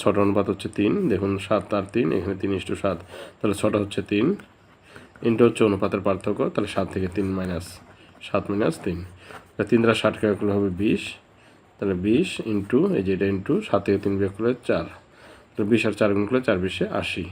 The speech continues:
তাহলে এই আশি লিটার পেট্রোল মিশাতে হবে। তাহলে অ্যান্সার খ। সাত নম্বর অঙ্ক, একটি ট্রেনের গতিবেগ ঘন্টায় চৌত্রিশ কিলোমিটার, ট্রেনের দৈর্ঘ্য দুইশো মিটার হলে ট্রেনটি একশো ষাট মিটার সেতু অতিক্রম করতে কত সময় লাগবে?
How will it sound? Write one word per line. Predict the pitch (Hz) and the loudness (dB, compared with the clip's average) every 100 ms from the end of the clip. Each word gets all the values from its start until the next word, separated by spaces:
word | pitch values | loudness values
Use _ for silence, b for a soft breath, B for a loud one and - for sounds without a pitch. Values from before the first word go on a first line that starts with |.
| - - _ | -14 -20 _
তাহলে | - 98 101 | -6 -2 0
এই | |
আশি | 101 90 - 101 | 0 -2 -2 -2
লিটার | 98 156 180 | 2 2 2
পেট্রোল | 98 - 151 208 B B B - | -2 2 2 2 B B B -2
মিশাতে | 113 110 92 87 | 0 0 -2 -6
হবে। | 80 90 - _ _ B B | -6 -10 -16 _ _ B B
তাহলে | - 104 | -6 -4
অ্যান্সার | 95 - 147 202 - | -2 2 2 0 -8
খ। | - 92 85 - _ _ _ _ - | -4 -4 -6 -20 _ _ _ _ -4
সাত | - 127 | 4 6
নম্বর | 139 135 | 8 8
অঙ্ক, | 131 131 120 | 8 6 4
একটি | - | 2
ট্রেনের | 123 120 117 | 2 6 6
গতিবেগ | 110 110 110 113 | 4 2 0 2
ঘন্টায় | 104 110 110 | 2 2 2
চৌত্রিশ | 95 101 92 | -2 -2 -2
কিলোমিটার, | 107 104 104 151 - B B B | 0 2 6 6 4 B B B
ট্রেনের | - 127 123 | 8 10 10
দৈর্ঘ্য | 123 123 113 | 10 8 6
দুইশো | 104 107 | 2 2
মিটার | 104 107 101 | 2 2 2
হলে | 117 156 | 0 4
ট্রেনটি | 113 104 104 101 | 2 2 2 0
একশো | - 104 | -2 -2
ষাট | 107 98 | -2 -2
মিটার | 107 110 - | -2 -2 -2
সেতু | 98 98 | -4 -2
অতিক্রম | 92 98 98 | -4 -4 -2
করতে | 101 98 127 | -2 -2 -2
কত | 101 95 - | 0 -2 -4
সময় | 101 98 | -2 -2
লাগবে? | 92 82 | -2 -4